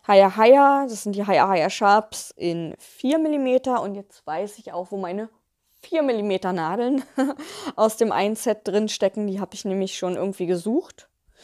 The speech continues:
und überlegt, wo die sind. Jetzt weiß ich's. <laughs> Die stecken hier drin. Ja, es strickt sich auch ganz gut. Aber ich habe momentan echt,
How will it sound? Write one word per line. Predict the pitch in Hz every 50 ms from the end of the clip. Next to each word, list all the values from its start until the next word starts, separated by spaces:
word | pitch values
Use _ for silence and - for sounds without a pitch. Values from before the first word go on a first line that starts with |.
| - - - - -
und | - 202 185
überlegt, | 196 190 196 190 190 190 208 240 - - -
wo | 180 190 196 202 202
die | 180 185 185
sind. | 170 170 196 226 311 466 554 - - - _ _ _ _ _ _ _ _ _ -
Jetzt | 302 277 _ _ -
weiß | 160 156 175 190 _ -
ich's. | 214 220 - - _ _
<laughs> | -
Die | - 262 - -
stecken | - - - - _ - 262 254
hier | 214 214 233 254
drin. | 247 208 - 240 254 247 240 _ _ _ _ _ _ _ _ _ _ - - - _ _ _ _ _ _ _ _ _ _ _ _ _ _ _ _ _
Ja, | - 196 185
es | 185 -
strickt | - - - 269 262 -
sich | - 254 240 -
auch | 185 214 -
ganz | - 196 190 - - -
gut. | - 277 339 415 - - - - _ _ _ _ _ _ _ _ _ _ _ _ _ _ _ _ _ _ _ _ _ _ _ _ _ _ _ _ _ _ _ _ - -
Aber | 262 254 247 240
ich | 233 220 233
habe | 240 -
momentan | 220 220 214 214 208 214 214 202 190 -
echt, | - 180 202 202 202 196 - - - _ _ -